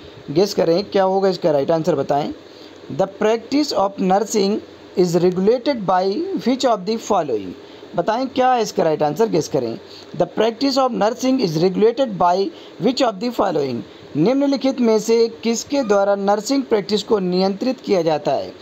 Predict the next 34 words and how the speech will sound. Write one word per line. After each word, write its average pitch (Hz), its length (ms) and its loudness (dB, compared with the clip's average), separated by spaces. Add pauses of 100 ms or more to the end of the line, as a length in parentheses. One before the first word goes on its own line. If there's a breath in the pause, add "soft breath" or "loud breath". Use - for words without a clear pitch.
(320 loud breath)
देखिए, 220 200 2 (100)
एम्स 247 300 0
भुवनेश्वर 214 540 2
स्टाफ 202 380 0
नर्स 202 200 2
दो 190 160 0
हज़ार 208 180 2
अठारह 185 300 2
में 180 160 -4
पूछा 180 220 0
गया 208 140 0
क्वेश्चन 214 420 0
है, 240 160 0 (420 loud breath)
तो 202 60 2
बताएं 208 380 0
क्या 240 180 2
होगा 247 240 4
इसका 254 220 0
राइट 180 200 4
आंसर, 240 360 2
गेस 190 240 0
करें। 254 420 0
ऑप्शन 180 360 0
आपकी 202 260 2
स्क्रीन 196 360 0
पर 143 160 0
है, 127 80 0
क्वेश्चन 294 380 0
को 214 140 2
पढ़ें 214 300 0
उसके 247 240 0
बाद 180 200 2
आंसर 190 300 0
दें। 156 220 -2